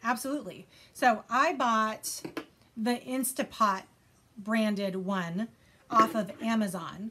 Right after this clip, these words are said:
'cause I wasn't gonna go, you know, to a store and look at them. And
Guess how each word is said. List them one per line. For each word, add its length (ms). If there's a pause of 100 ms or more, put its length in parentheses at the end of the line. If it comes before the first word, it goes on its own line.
(120)
'cause 120
I 100
wasn't 360
gonna 200
go, 600 (560)
you 120
know, 180
to 180
a 40
store 440
and 220
look 160
at 140
them. 320 (560)
And 460